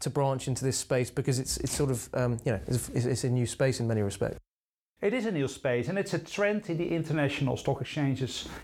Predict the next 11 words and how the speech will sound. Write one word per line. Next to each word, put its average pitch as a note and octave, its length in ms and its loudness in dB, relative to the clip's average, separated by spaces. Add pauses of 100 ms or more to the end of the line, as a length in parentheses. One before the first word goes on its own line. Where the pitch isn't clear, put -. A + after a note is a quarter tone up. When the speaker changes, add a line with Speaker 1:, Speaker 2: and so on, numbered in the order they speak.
Speaker 2:
industry, D#3 680 0 (540)
uh, C3 340 0 (260)
across F#3 340 0
the - 60 -4
globe, A#2 420 0 (220)
uh, A#2+ 200 2
especially C3+ 440 0
the, A2+ 180 2 (200)
the C3+ 80 2
Western C3+ 420 0
world. C#3+ 340 0